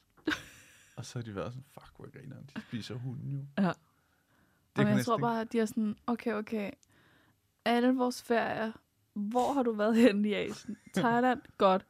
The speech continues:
Speaker 1: Vi tager også noget derfra.
Speaker 2: Ja, ja, ja.
Speaker 1: "Hvor har du været henne?" Vietnam, godt. Vi
Speaker 2: Ja,
Speaker 1: tager også
Speaker 2: <laughs> det skal
Speaker 1: altså,
Speaker 2: også
Speaker 1: du
Speaker 2: med.
Speaker 1: ved, det var bare sådan en miskmask af, altså, forfærdelige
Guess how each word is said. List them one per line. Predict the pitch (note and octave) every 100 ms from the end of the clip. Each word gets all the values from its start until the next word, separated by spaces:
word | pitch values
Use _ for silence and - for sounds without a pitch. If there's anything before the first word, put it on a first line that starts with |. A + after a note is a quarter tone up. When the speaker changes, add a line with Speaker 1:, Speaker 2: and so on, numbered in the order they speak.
| -
Speaker 1:
Vi |
tager | G#3+ - G3+
også | F#3+ G#3
noget | G#3 G3
derfra. | F#3+ F3 - F3+ E3+
Speaker 2:
Ja, | D#3+
ja, | E3 D3+ C#3+
ja. |
Speaker 1:
"Hvor | F3
har | G#3+
du | G#3+ G#3
været | B3
henne?" | D4+ G3+ G3+
Vietnam, | G#3 A#3+ A#3+ A#3+ A#3+ -
godt. | G#3 F3+ - _ _
Vi | -
Speaker 2:
Ja, | D#3
Speaker 1:
tager | - G3
også | G3 G#3
Speaker 2:
<laughs> | G3
det |
skal | F#3
Speaker 1:
altså, | C4+ D#4
Speaker 2:
også | C4+
Speaker 1:
du | C#4
Speaker 2:
med. | C#4
Speaker 1:
ved, | B3 D4 - - - - -
det | B3
var | A#3+
bare | A#3+ A#3+ B3
sådan | - A#3+
en | G#3 A3+ A#3
miskmask | C#4+ C#4 - G3+ G3 F#3+ E3+ - - -
af, | E3+ F#3 E3+ F3 F#3+ - _ _ _
altså, | G3 G3 E3 F3
forfærdelige | - F#3+ - A#3 G#3 F#3 G3 G3 E3+ F3+ G#3+